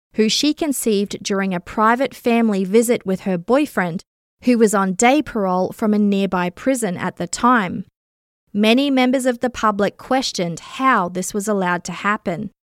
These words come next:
She had her baby in early two thousand seventeen and then went back to the parole board saying that the baby had given her a new outlook on life.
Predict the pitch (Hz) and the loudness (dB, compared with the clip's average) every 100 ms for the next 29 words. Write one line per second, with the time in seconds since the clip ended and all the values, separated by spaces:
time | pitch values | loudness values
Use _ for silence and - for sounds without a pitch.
0 | _ _ _ _ _ - 320 320 349 349 | _ _ _ _ _ -2 0 2 2 0
1 | 269 220 220 226 233 - 220 - 196 202 | 0 0 2 2 0 0 -2 2 2 4
2 | 226 254 - 254 254 240 247 254 - 254 | 4 2 -2 -4 0 0 2 -2 0 0
3 | 269 254 208 180 185 _ _ _ - 220 | 0 -2 -2 -4 -6 _ _ _ -2 2
4 | 214 226 254 277 226 233 196 226 - 262 | 4 4 4 0 -2 -2 -2 -2 -4 -2
5 | 254 - 208 254 277 196 175 175 - 226 | -2 -2 2 6 4 4 -2 -2 -2 0
6 | 208 214 208 - - 196 196 185 226 254 | 2 2 0 -2 -4 -4 -4 0 2 2
7 | 285 240 233 202 220 254 233 208 190 196 | 0 -2 -4 -2 -2 2 0 2 0 0
8 | 220 214 202 220 240 - 220 - 180 180 | 0 2 2 2 0 -2 -2 0 -2 -6
9 | - 196 196 196 214 180 190 - | -6 -4 -2 -2 0 -2 -6 -18